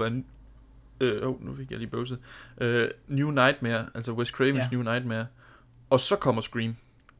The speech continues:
Speaker 2: Yes, det er som om, han
Speaker 1: Altså,
Speaker 2: lige varmer
Speaker 1: så
Speaker 2: op til det på en eller anden måde.
Speaker 1: han var, det, det er, det, det, det gør han jo.
Speaker 2: Ja.
Speaker 1: Altså, han, han ligesom leger mere og mere med den der meta.
Speaker 2: Ah, fuck, vi skal
Speaker 1: Øh.
Speaker 2: snakke om Scream, du har ret, vi skal snakke om det. <laughs>
Speaker 1: Ja,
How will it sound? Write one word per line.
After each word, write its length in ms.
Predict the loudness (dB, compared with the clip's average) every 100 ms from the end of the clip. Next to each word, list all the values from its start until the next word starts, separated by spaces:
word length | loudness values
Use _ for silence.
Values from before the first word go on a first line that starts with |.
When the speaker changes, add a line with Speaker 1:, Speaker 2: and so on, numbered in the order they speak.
| -6
Speaker 2:
Yes, 280 | -6 -6 -12
det 40 | -10
er 40 |
som 100 | -2
om, 100 | 2
han 40 |
Speaker 1:
Altså, 140 | 4 4
Speaker 2:
lige 120 | 4
varmer 140 | 4
Speaker 1:
så 40 | 4
Speaker 2:
op 160 | 0
til 160 | 0 -2
det 100 | -2
på 80 | -6
en 20 |
eller 120 | -6
anden 100 | -2
måde. 100 | 0
Speaker 1:
han 140 | 2 6
var, 280 | 6 4 -2 2
det, 220 | 2 4
det 120 | 8
er, 120 | 8
det, 400 | 6 6 4 6
det, 280 | 2 2 2
det 100 | 6
gør 120 | 6
han 180 | 6 2
jo. 120 | -2 -6 -12 -4
Speaker 2:
Ja. 60 |
Speaker 1:
Altså, 220 | 0 0 0
han, 300 | -2 -2 -4
han 380 | -4 -2 -4 -4
ligesom 500 | -4 -4 -4 -6 -10 -14 -20 -20 -20 -14
leger 360 | -2 2 4 4
mere 300 | 2 0 2
og 80 | 4
mere 260 | 4 2
med 120 | 0 0
den 180 | 0
der 140 | 2 0
meta. 540 | 2 2 0 -2 -6 -8 -18 -18
Speaker 2:
Ah, 100 | -14
fuck, 220 | -4 -4 -2
vi 60 |
skal 120 | -6 -4
Speaker 1:
Øh. 40 |
Speaker 2:
snakke 200 | -2 -2
om 60 | -4
Scream, 280 | -2 -2 2
du 60 |
har 100 | 0
ret, 120 | 0 -4 -10
vi 60 |
skal 140 | -12 -10
snakke 300 | -6 -6 -6
om 60 |
det. 100 | -8 -10
<laughs> 40 | -10 -8 0 0 0 -8 -4
Speaker 1:
Ja, 180 | -4